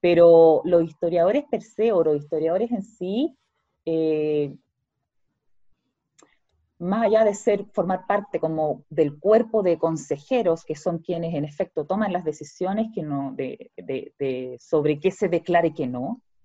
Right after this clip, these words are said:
qué es susceptible de ser protegido y qué no, eh, como monumento nacional en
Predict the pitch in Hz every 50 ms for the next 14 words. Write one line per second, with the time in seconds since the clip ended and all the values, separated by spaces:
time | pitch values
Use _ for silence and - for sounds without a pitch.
0 | - _ _ _ _ - - 170 170 180 185 - 180 - 170 160 _ _ - 208
1 | 208 196 202 196 180 170 - 180 - - - 170 165 156 147 _ - 190 165 160
2 | 151 151 147 127 120 120 120 131 202 220 _ _ _ _ _ _ _ _ _ _
3 | _ _ _ _ - 147 147 147 139 139 131 127 123 120 120 - - 180 170 170
4 | 160 151 151 143 135 135 156 170 170 156 147 147 139 139 135 131 - - 139 123
5 | 127 127 131 135 160 220 - - - 160 151 147 143 147